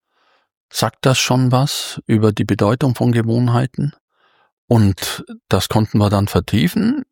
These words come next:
und daraus resultierte dann die, der Versuch, anders mit den Gewohnheiten der Bewohner umzugehen.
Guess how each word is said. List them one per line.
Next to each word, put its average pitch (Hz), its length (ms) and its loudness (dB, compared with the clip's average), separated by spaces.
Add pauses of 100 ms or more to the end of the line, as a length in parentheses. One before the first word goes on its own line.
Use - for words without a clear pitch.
(260)
und 107 240 0
daraus 120 360 0
resultierte 117 640 0
dann 110 540 2 (420)
die, 101 400 0 (720)
der 107 120 4
Versuch, 104 540 2 (440)
anders 101 460 2
mit 80 200 0
den 87 80 0
Gewohnheiten 87 720 0
der 80 440 0
Bewohner 85 440 0
umzugehen. - 720 -6